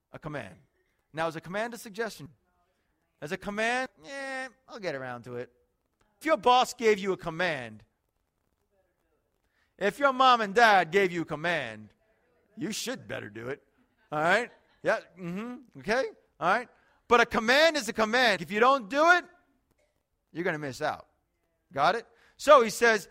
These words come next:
"On one occasion," verse four, while he was eating with them, he gave them this command, "Do not leave Jerusalem,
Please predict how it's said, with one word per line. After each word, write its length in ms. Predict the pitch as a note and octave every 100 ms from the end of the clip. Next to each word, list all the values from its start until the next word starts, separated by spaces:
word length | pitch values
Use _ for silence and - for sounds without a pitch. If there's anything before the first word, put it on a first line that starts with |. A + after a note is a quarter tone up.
| _ _ _ _ _ _
"On 100 | D#3+
one 160 | A3 A#3+
occasion," 600 | A3 A3+ A3+ G#3 B3 G#3
verse 220 | G3+ G3+
four, 280 | G3+ G#3+ A#3
while 220 | G#3 F#3
he 80 | G3
was 200 | F#3+ D#3
eating 220 | A3+ A#3+
with 140 | A3+
them, 160 | A3 A3
he 100 | G3
gave 280 | F3 G#3+ A3
them 140 | A3
this 200 | G3+ F#3+
command, 560 | - F3+ F#3+ F3+ C#3 A2+ _ _ -
"Do 420 | A#2+ B3 D#4+ E4+
not 460 | D4+ B3+ B3 B3 F#3
leave 300 | A3 A#3 A3+
Jerusalem, 640 | D#3+ F#3+ G#3 C3 A2+ F2+